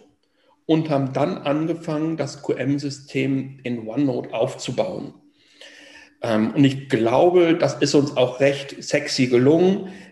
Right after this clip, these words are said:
Wir haben ein Produkt geschaffen, was sehr, sehr mächtig ist. Es ist sehr, sehr viel drin enthalten.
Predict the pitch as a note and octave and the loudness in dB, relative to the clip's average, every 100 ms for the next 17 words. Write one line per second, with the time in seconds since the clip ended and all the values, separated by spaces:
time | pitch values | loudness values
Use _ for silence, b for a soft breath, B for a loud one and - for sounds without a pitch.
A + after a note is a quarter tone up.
0 | - B2+ C#3+ C#3+ C#3 - C3 D3 D#3 - | -2 2 4 4 2 -2 -2 0 -2 -2
1 | C#3 - C#3 C#3 C#3+ C#3 C3+ C3+ - B2+ | -2 0 -2 2 2 4 2 -2 -4 -4
2 | - - - _ _ _ _ _ _ _ | -6 -10 -16 _ _ _ _ _ _ _
3 | _ - B2 B2+ E3+ F3+ D#3 C3 B2+ - | _ -16 -4 4 4 6 4 4 4 4
4 | - - F#3+ - G#3+ - - - _ - | 0 -4 0 4 4 2 -4 -12 _ -4
5 | D3 C#3 C3 C3+ E3 E3 D3 - C3+ B2 | -2 -2 -2 2 2 2 0 0 -2 -2
6 | - C#3 C3 A#2+ - C3 D#3 D#3+ G3 B3+ | -2 2 2 0 0 2 2 2 0 -2